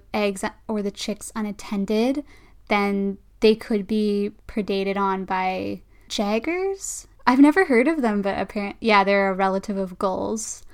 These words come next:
um, or by Arctic foxes. But the adults are usually able to, like, <laughs> enthusiastically defend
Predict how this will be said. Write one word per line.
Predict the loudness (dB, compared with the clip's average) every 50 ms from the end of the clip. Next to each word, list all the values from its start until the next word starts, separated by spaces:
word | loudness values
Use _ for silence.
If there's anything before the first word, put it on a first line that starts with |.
| -20 -20 -20 -20 -18 -8 -4
um, | -4 -4 2
or | 4 4 6 6
by | 4 4
Arctic | 2 2 0 -2 -4 -8 -10 -10 -8
foxes. | -6 -4 -4 -4 -6 -8 -12 -10 -10 -10 -10 -10 -12 -12 -14 -16 -16 -20 -20 _ 0
But | 4 4 4 6
the | 6 8 8 10
adults | 10 10 8 8 6 4 4 2 0 -4 -8 -10 -6 -2
are | 2 4 4 4 4 2 0 -2 -2 -4 -8 -12 -18 _ -12
usually | -8 -6 -4 -4 -4 -4 -4 -6 -4 -4
able | -4 -6 -4 -6 -6 -6 -6 -6
to, | -8 -8 -6 -6 -6 -6 -8 -8 -8 -8 -10 -12 _ _ -8
like, | -8 -6 -4 -2 -4 -2 4
<laughs> | 6
enthusiastically | 6 8 8 6 4 4 4 4 4 4 4 2 2 -2 -2 0 0 0
defend | 0 -2 -4 -2 0 0 2 2 4 4 4 4 2